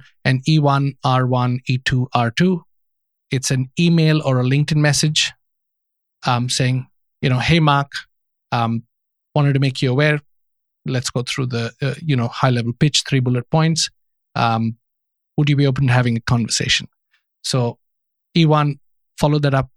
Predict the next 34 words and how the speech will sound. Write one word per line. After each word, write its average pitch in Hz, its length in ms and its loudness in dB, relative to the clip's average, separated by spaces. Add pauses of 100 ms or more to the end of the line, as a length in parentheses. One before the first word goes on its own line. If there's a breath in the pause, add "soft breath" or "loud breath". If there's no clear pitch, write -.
(120)
with 131 160 -2 (180)
a 117 300 -2
recruit 170 320 -4
call, 180 320 0 (260)
higher 165 220 0
degree 143 380 -2
of 131 160 -4
personalization. 131 800 -2 (420 soft breath)
"Hey, 160 100 0
Mark, 143 300 2
we 139 140 0
know 135 120 2
three 131 220 2
people 131 240 -2
from 123 200 -2
the 127 120 -4 (100)
company 127 340 0
that 117 180 -2
you're 131 80 -4
currently 151 360 2
working 143 340 0
at 131 100 -2
or 113 80 -6
previously 139 480 0
worked 135 340 0
at. 131 220 0 (260 soft breath)
I 123 100 0
can 127 160 -2
see 135 180 0
you've 120 160 0
done 127 200 2
one, 123 160 0
two, 127 100 0
three. 165 440 0